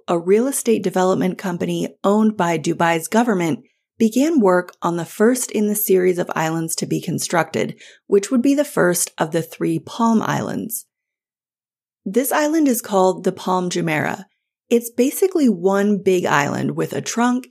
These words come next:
and several fronds coming off each side to form the shape of a palm tree. And then there's a long series of islands encircling the entire thing in a ring,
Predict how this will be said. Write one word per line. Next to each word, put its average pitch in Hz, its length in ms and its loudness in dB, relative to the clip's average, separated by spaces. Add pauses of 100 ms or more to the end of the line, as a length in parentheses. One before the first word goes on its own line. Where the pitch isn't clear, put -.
(120)
and 185 180 -2
several 220 440 0
fronds 196 580 0
coming 185 380 -4
off 165 280 -4
each 180 220 -4
side 127 500 -2 (340)
to 262 100 0
form 247 300 4
the 220 80 4
shape 175 380 0
of 147 120 -4
a 151 80 -6
palm 165 280 -2
tree. - 400 -8 (760)
And 220 160 4
then 285 120 4
there's 330 240 0
a 196 80 2
long 202 440 2
series 277 500 -2
of 208 100 0
islands 180 680 -2
encircling 202 880 -2
the 180 140 0
entire 285 500 -2
thing 196 480 0
in 180 100 -2
a 175 100 -2
ring, 160 480 0